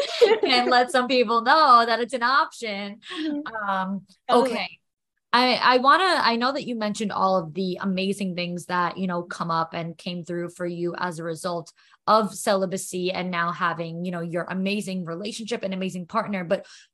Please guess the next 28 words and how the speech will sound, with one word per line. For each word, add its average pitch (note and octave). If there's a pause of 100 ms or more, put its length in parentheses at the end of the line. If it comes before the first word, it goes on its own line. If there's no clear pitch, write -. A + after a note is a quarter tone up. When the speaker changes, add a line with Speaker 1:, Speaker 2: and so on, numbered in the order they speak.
(120)
Speaker 2:
let's A3+
talk D4
about B3
the G3+
negative G3+ (240)
feelings A3+
and G3
emotions F#3+
that G3+ (220)
you A#3+
were A#3
able C4
to A3
basically A3+
get F3
rid A3
of G#3+
and G3+
no G3+
longer G#3+
experience, G#3+ (260)
because A#3+
I A#3+
know B3
so A#3+
many G#3
of F#3+
us E3+